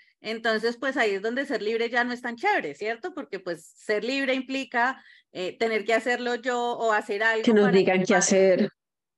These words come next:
Speaker 1: Es, es, es, esa es la, ese es como el dilema, creo yo, al que los seres humanos,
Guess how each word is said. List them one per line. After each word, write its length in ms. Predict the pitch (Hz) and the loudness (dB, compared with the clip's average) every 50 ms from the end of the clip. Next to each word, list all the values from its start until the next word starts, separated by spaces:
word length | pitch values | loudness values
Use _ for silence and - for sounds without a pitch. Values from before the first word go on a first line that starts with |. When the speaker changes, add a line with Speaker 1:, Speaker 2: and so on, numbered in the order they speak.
| _ _ | _ _
Speaker 1:
Es, 600 | 220 214 208 202 196 190 180 180 180 185 180 - - | -6 -4 -4 -4 -4 -4 -4 -4 -6 -6 -8 -10 -8
es, 260 | 208 208 208 208 - - - - | -6 -4 -4 -4 -6 -10 -12 -6
es, 320 | 208 208 214 220 214 - - - | -2 -2 -2 -2 -4 -6 -12 -10
esa 340 | - 214 208 202 202 233 240 | -6 -6 -6 -2 -2 -2 -2
es 80 | 254 | 0
la, 120 | 269 262 254 | 0 -2 -2
ese 200 | - - 240 277 | -2 -4 -6 -6
es 80 | 269 | -6
como 220 | - 330 294 302 311 | -4 -2 -2 0 0
el 100 | 311 262 | -2 -2
dilema, 560 | 240 262 220 214 214 226 240 254 311 349 - | -4 -6 -4 -2 -2 -2 -2 -2 -4 -6 -8
creo 320 | - 269 247 240 233 240 240 | -8 -8 -6 -4 -4 -4 -6
yo, 320 | 240 254 254 294 370 - - _ _ _ _ _ | -6 -8 -6 -6 -8 -8 -12 _ _ _ _ _
al 240 | - 214 220 214 220 | -2 -2 -2 0 -2
que 100 | 247 226 | -2 -2
los 180 | 220 214 214 | -2 -2 -2
seres 260 | - 208 175 196 196 254 | -2 -4 -6 -6 -8 -8
humanos, 640 | 247 226 185 175 185 190 208 208 - - _ _ | -6 -6 -4 -4 -4 -6 -8 -10 -12 -18 _ _